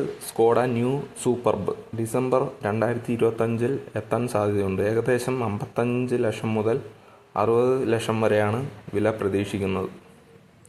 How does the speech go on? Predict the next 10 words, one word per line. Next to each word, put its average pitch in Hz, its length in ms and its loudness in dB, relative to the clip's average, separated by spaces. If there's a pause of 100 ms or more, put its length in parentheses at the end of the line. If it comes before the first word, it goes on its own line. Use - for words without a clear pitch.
(580)
മൂന്നാമത് 127 520 2 (220)
സ്കോഡ 117 280 0 (560)
കുഷാക് 139 380 2 (120)
ഫേസ് 110 280 2
ലിഫ്റ്റ്. - 280 -4 (560)
സെപ്റ്റംബർ 131 460 2 (100)
രണ്ടായിരത്തി 117 520 2
ഇരുപത്തഞ്ചിൽ 113 540 2 (240)
വരാൻ 107 320 0 (180)
സാധ്യതയുണ്ട്. 101 540 0